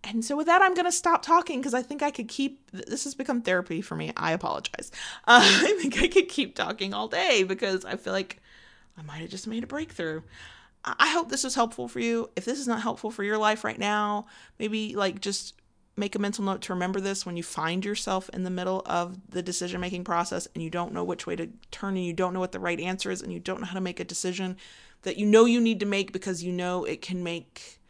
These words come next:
some part of your life a little bit better or get you closer to your goals. Um, and if you've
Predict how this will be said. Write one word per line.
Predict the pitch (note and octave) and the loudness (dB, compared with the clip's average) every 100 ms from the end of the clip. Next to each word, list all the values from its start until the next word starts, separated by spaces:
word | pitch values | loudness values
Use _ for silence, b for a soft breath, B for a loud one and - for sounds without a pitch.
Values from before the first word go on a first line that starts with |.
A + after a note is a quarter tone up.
| b | b
some | - A#3 G#3 | -4 0 0
part | G#3 | -2
of | F3+ | -4
your | F3+ | 0
life | F3+ E3+ F3 | 4 2 2
a | |
little | F3 E3+ | -2 -2
bit | - | -2
better | E3+ E3+ | 0 0
or | - | -2
get | E3 F#3 | -6 -6
you | G3+ | -8
closer | - F#3 - | -6 -6 -6
to | - | -6
your | F3 | -8
goals. | E3+ E3 D#3+ D#3+ D#3+ - B B B B B - | -6 -6 -4 -6 -8 -12 B B B B B 0
Um, | F3+ F3 E3+ E3+ E3 E3 D#3 _ _ _ _ _ _ _ | 4 6 4 2 -4 -8 -14 _ _ _ _ _ _ _
and | F#3 F#3 | 0 0
if | F#3 | 0
you've | F3+ | -6